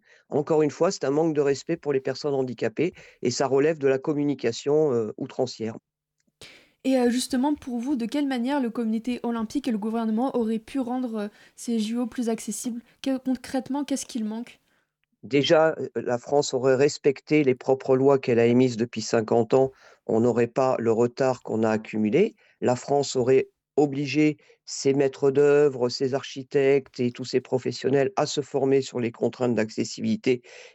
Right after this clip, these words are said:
Speaker 1: et à appliquer intelligemment la réglementation, on n'en serait pas là. Et puis surtout, si on avait voulu faire des Jeux, euh, fraternels, d'abord, il n'y aurait pas une distinction entre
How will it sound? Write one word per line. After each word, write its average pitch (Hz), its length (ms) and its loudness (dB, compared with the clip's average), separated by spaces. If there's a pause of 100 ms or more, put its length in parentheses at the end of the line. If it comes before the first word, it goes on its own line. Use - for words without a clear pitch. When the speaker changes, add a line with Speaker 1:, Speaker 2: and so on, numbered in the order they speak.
(100)
Speaker 1:
et 160 160 4
à 143 80 2
appliquer 127 400 -4
intelligemment 123 560 -2
la 120 80 0
réglementation, 110 600 -4
on - 20 -6
n'en 104 120 -6
serait 110 200 -10
pas 98 180 -2
là. 196 140 2
Et 196 60 2
puis - 140 -12
surtout, 127 460 -8 (320)
si - 160 -6
on 120 80 4
avait 139 160 4
voulu 165 240 -6
faire 170 240 -2
des 135 140 0
Jeux, 139 380 0
euh, 113 40 -4
fraternels, 123 640 -2
d'abord, 127 320 0 (360)
il 110 40 -14
n'y 123 60 0
aurait 123 180 2
pas 143 220 0
une 131 100 2
distinction 123 640 -2
entre 123 380 -2